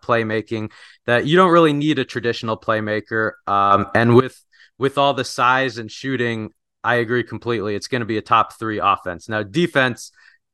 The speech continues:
is where it gets interesting. And that's why you hire Frank Vogel, who's basically been a top five defense, uh, more often than not. He's been, uh, I think, a top three defense, like,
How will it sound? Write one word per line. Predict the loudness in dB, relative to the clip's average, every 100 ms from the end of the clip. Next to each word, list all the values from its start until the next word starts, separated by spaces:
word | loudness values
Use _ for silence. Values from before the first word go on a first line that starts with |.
| _
is | -4 -2 -2 -6 -6
where | 0 0
it |
gets | 0 -2
interesting. | -2 -2 -4 -4 -6 -6 -10 -18 _ _
And | -2 0 0 0
that's | 0 2
why | 2
you | 4
hire | 2 0
Frank | 0 -4 -6 -4
Vogel, | -4 -4 -6 -8 -8
who's | -8 -8 -14 _ _ -2
basically | 0 -2 -4 -2
been | -2 -2 -4
a | -4
top | 2 2 4
five | 2 0 -2
defense, | -10 -8 -6 -6 -6 -12 -18 -20 _ _ _ _ -2
uh, | 0 0 -2
more | -2 2 6
often | 6 4 -4
than | -6 0
not. | 2 2 0
He's | -8 -8
been, | -6 -4 -4 -4
uh, | -4 -4
I | -6
think, | -6
a | -4
top | 0 0 0
three | -6 -6
defense, | -8 -6 -6 -6 -10
like, | -12